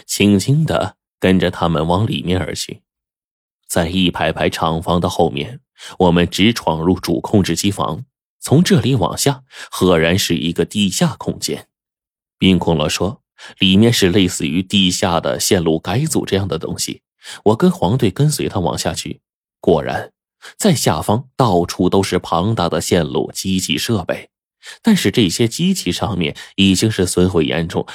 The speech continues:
就好像被一种庞大的力量生生破坏掉一样。并且我很快在一旁就发现了一条皮，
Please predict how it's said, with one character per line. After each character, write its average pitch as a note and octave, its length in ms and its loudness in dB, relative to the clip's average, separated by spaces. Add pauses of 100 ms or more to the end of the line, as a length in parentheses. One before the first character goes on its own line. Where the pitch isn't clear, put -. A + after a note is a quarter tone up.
(120)
就 G#3+ 140 2
好 - 240 -2
像 B2 180 0
被 D#3 100 2
一 C3+ 140 2
种 - 220 -4
庞 G#2+ 320 -2
大 E3 160 2
的 E2+ 100 0
力 G2+ 160 2
量 E2+ 180 -2
生 A#2 200 -2
生 C#3 160 0
破 D#3 200 0
坏 E2+ 200 -4
掉 - 160 -2
一 - 80 -14
样。 - 240 -12 (680)
并 G#2 160 4
且 - 240 -4 (340)
我 G2 100 4
很 F2 200 0
快 F#2 200 0
在 F2 160 0
一 E2+ 160 -2
旁 E2 240 -4
就 F#2+ 100 0
发 B2 240 -2
现 F#2 180 -2
了 C2 220 -4 (360)
一 G2 120 0
条 G#2+ 220 -6
皮， - 560 -10